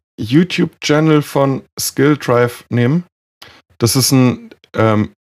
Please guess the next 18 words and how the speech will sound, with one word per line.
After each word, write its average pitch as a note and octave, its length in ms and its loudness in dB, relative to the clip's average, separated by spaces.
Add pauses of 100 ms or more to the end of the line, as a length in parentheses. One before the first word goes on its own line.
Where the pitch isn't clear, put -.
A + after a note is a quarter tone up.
(160)
nicht A2+ 320 0
so D3+ 200 0
bekannter C3 640 0
YouTube-Channel F3 760 -4 (460)
und A2 300 0
der A2+ 160 2
macht A2 460 -2 (240)
ganz G#2+ 300 -2
viele B2 600 0
Designs A#2+ 840 0
mit, A2 400 0
äh, G#2 260 2
Figma, G#2 560 0
Adobe G2+ 460 0
X - 260 -6
D, G#2+ 480 2
was G2+ 160 -4
weiß, G#2 220 -4